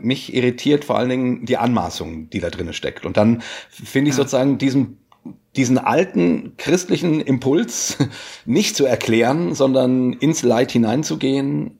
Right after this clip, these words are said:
Speaker 1: ähm, und, ähm, zu, anzupacken, äh, ne, wie Jesus. Also die, der,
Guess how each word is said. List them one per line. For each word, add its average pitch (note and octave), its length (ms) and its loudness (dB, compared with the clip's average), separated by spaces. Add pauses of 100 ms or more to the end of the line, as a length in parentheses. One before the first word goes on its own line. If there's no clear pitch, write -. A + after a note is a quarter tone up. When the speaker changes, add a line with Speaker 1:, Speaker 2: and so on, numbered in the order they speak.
Speaker 1:
ähm, A#2 560 0
und, A#2+ 540 0
ähm, G#2 640 -6
zu, A2+ 960 -2 (440)
anzupacken, E3 880 -2 (440)
äh, C3 340 -4
ne, D#3+ 420 2
wie C3 100 2
Jesus. D#3+ 760 -2 (160)
Also A2+ 540 2 (400)
die, A2 320 0 (920)
der, A2 480 2